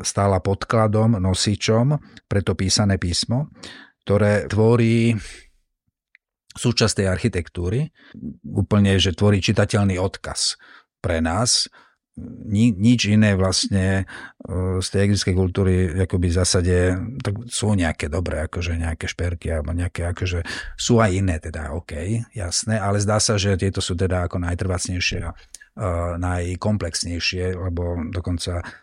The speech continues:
zachovali aj to písané písmo, alebo že ten odkaz je taký ako najčitateľnejší. No a v tomto je architektúra takým ako, ako výrazným činiteľom, e,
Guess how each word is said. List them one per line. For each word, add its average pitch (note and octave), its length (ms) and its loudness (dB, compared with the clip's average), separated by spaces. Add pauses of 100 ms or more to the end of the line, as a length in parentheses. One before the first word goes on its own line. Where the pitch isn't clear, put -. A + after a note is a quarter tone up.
(100)
zachovali F2 480 -2
aj F2 80 -6
to F2 80 -6
písané F2 320 -4
písmo, F2 400 -4
alebo E2+ 160 -4
že F2 160 -4
ten F2+ 80 -2
odkaz F#2 400 0
je F2 400 -2
taký - 240 -4
ako F#2 240 2
najčitateľnejší. E2 800 -2 (480)
No F#2+ 160 2
a F#2+ 40 2 (640)
v F#2+ 320 -8
tomto A2 280 4
je G2+ 80 6
architektúra G2+ 800 2
takým F#2+ 320 0
ako, F#2 560 2 (240)
ako - 160 -4
výrazným F2 640 0 (1200)
činiteľom, F#2 720 4
e, F2+ 40 -2